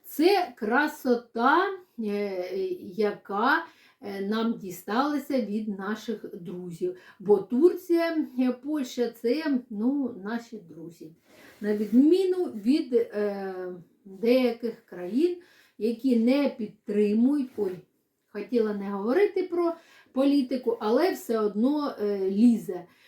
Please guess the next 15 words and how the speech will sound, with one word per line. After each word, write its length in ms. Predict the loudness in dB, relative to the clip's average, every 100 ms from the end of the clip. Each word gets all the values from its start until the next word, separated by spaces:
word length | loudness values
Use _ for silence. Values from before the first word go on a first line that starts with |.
| _ _
Е, 280 | -10 -8 -4 4
тому 280 | 6 6
що 560 | 4 2 2 2 0 -4 -10 _ _
накипіло. 840 | -4 0 2 4 2 4 4 4 0
Ми 160 | 2 2
думали, 460 | 2 2 2 0
С 220 | 0 -6
Ш 180 | -6 -2
А — 420 | -2 -2 -2 -6 -10
це 280 | -8 -4 -2
наш, 580 | -2 -2 -2 -2 -8 -10
е, 920 | -6 -6 -8 -10 -12 -10 -10 -12 -14 -16 -20 _ _ _ _ _
друг, 560 | -2 6 8 8 6 -2 _ _ _ _ _
а 360 | -6 -2 -2 -2
на 400 | -2 -2 -6